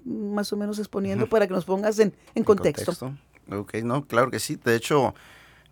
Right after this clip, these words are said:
Speaker 2: cabe, eh, destacar que yo voté en contra del aumento al predial,
Speaker 1: Ujú.
Speaker 2: pero, pues,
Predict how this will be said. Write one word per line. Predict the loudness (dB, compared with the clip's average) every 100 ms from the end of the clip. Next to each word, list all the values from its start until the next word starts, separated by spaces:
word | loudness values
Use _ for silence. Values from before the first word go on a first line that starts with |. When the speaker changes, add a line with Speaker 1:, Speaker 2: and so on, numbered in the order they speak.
| 0
Speaker 2:
cabe, | 8 8 10 8 6 4 0 -6 -4
eh, | -2 0 -2
destacar | -4 -4 -4 2 6 4 4
que | -2
yo | 0 2
voté | 2 0
en | 0
contra | 0 2 4
del | 4 2
aumento | -2 -2 0
al | 0
predial, | -2 2 4 4 0 -8
Speaker 1:
Ujú. | -8 -6 -2
Speaker 2:
pero, | 0 0 -4 -6
pues, | -8 -6 -8 -10